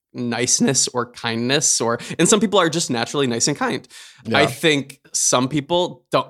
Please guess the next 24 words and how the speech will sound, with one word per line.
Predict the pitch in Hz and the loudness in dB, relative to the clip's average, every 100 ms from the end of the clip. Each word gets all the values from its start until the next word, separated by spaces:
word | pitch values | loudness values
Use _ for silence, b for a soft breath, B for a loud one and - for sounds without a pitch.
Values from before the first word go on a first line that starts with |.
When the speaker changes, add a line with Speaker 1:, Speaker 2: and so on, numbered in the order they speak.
| - | -4
Speaker 1:
uh, | 170 - - _ - 160 | -6 -6 -20 _ -12 -2
get | 147 - | -2 0
fed | 143 127 | 0 2
up | 135 147 | 0 -2
with | 131 | -2
having | 123 117 120 | -2 -2 -2
to | 117 117 | -4 -6
do | 117 117 | -4 -4
that | 113 113 - | -4 -6 -4
always | 117 117 120 117 - | -2 -2 -2 -2 -4
twenty-four | - 127 113 123 | -4 -4 -4 -4
seven. | 110 113 | -4 -4
You | 131 | -4
know | |
what | 226 | -2
I | 139 | 0
mean? | 151 156 _ B B | -2 -4 _ B B
Speaker 2:
Yeah. | - 101 123 | -8 -4 2
Speaker 1:
Um, | 131 120 117 113 - _ _ - B B B _ | 2 2 -2 -6 -12 _ _ -20 B B B _
and | 151 165 | 0 2
then | 196 277 277 262 269 - | 2 2 2 0 -4 0
I | 180 | 0
think | 180 202 | 0 -4
the, | 180 190 | -2 -4